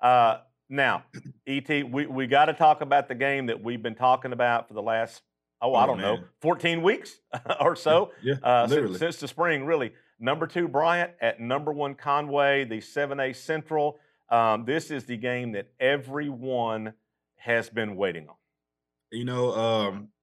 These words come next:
Speaker 2: it's one of these things. I was joking with a guy, uh, from Bryant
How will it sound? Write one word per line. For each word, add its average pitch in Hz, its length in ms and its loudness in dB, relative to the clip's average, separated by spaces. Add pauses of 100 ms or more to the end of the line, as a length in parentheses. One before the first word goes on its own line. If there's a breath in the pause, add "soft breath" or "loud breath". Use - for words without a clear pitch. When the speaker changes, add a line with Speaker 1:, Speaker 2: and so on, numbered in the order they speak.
(120)
Speaker 2:
it's 107 280 -14
one 127 140 -8
of 135 40 -4
these 120 140 -6
things. 110 100 -8
I 110 60 -2
was 107 160 -6
joking 131 280 -2
with 110 120 -4
a 98 60 -6
guy, 104 460 -4 (180)
uh, 90 380 -12 (120)
from 101 140 -12
Bryant 101 460 -6